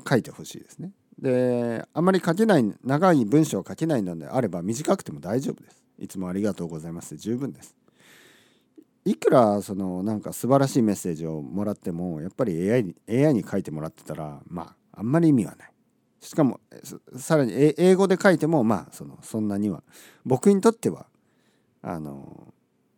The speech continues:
まあ、嬉しいですけど、まあ、その、良くない。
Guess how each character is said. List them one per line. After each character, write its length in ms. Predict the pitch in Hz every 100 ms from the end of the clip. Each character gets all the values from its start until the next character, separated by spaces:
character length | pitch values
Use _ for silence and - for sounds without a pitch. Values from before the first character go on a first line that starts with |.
| _ -
ま 100 | 107
あ、 60 |
嬉 220 | 113 170
し 160 | - 247
い 40 | 127
で 100 | 135
す 100 | -
け 100 | 185
ど、 280 | 139 69 -
ま 120 | 85
あ、 120 | - _ _ _ _
そ 140 | -
の、 300 | 80 76 - _ _ _ _
良 120 | 123
く 140 | - 82
な 120 |
い。 80 | 73